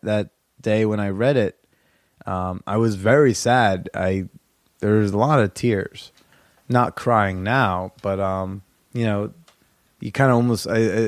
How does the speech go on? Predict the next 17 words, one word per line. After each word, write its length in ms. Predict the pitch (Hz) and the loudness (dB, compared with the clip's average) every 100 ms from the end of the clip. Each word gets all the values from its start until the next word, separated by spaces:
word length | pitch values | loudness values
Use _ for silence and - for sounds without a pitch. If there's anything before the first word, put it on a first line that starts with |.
| 98 | -2
you 220 | 95 117 | -2 -4
feel 240 | - 123 | 0 2
almost 260 | 120 117 - | 2 2 0
like 120 | 113 | 0
a 40 | 113 | 2
little 200 | 113 107 | 4 4
bit 140 | 110 | 2
of 80 | 98 | 0
sinking 500 | - 156 165 123 101 | 0 0 2 0 0
inside. 640 | 95 87 95 90 95 - _ _ _ - | -4 -2 -2 -2 -4 -6 _ _ _ -4
Just, 360 | 120 - - | -4 -4 -8
just 240 | 139 151 - | -2 -2 0
the 60 | |
memory 540 | 127 131 143 143 131 123 | 0 2 2 4 4 4
of 180 | 104 | 0
the 80 | 101 | -6
pain. 600 | - - 160 117 87 - | -10 -6 -4 -4 -10 -20